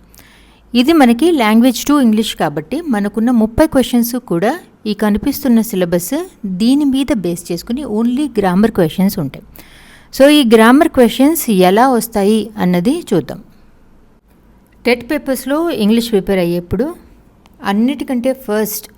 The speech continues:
మనము సిలబస్ తీసుకుని, సిలబస్ ప్రింటౌట్ మన ఎదురుగుండా పెట్టుకుని, అయిపోతున్న చాప్టర్‌ని మనం టిక్ చేసుకుంటూ పోవాలి.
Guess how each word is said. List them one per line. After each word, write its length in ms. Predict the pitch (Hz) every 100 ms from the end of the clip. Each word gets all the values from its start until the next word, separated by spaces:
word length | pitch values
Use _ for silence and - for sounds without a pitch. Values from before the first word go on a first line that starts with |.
| -
మనము 380 | 175 175 180 262 -
సిలబస్ 580 | - 208 214 247 240
తీసుకుని, 480 | 180 170 170 175 285 - _ _ _ _ _
సిలబస్ 580 | - 240 254 269 320 - -
ప్రింటౌట్ 500 | 208 220 214 220 - -
మన 100 | 196
ఎదురుగుండా 460 | 190 185 196 202 196
పెట్టుకుని, 560 | 165 - 175 196 330 - -
అయిపోతున్న 540 | 190 226 269 262 226
చాప్టర్‌ని 640 | 214 208 156 - 160 196 320
మనం 340 | 202 180 262
టిక్ 340 | - 254 -
చేసుకుంటూ 400 | 233 233 170 160
పోవాలి. 300 | - 139 156